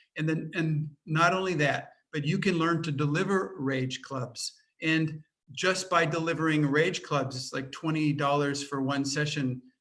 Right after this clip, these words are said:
and you do eight sessions. And it's like, just by delivering the rage club, you, you do, can quit your corporate job. I mean, it's, that is straightforward. This is so necessary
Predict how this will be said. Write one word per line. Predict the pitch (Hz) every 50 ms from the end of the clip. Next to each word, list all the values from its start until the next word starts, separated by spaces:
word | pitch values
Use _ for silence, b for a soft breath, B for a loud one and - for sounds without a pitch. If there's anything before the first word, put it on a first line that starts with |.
| _
and | 147 147
you | 143 143
do | 139 147 143 143
eight | 147 147 147 - -
sessions. | - 160 160 156 - 156 139 135 135 135 - - b b b b b - 156
And | 156 160
it's | 151 - 156
like, | 156 147 151
just | - - 180 185 185 - -
by | 180 170
delivering | 160 170 170 165 160 170 151 147 165 160 156 147
the | 151
rage | 147 143 156 165 185 185 - -
club, | - 165 151 147 135 127 - - _ _
you, | - 151 156
you | 151 151 160
do, | 147 151 165 170 - - -
can | - 170 156 151
quit | 151 156 - - 180 190 185 190
your | 165 156 147 151
corporate | 151 165 156 147 151 147 139 135
job. | 135 135 123 113 107 - - - _ _ -
I |
mean, | 156 160 160
it's, | 156 151 156 - -
that | - 160 156 165
is | 170 151 - -
straightforward. | - 165 170 165 170 165 - 170 160 147 151
This | 160 143 143
is | 147 151 - - -
so | - - 190 175 175 175 170 170
necessary | 170 165 165 165 165 160 160 165 151 147 - 165 151 151 147 143 143 143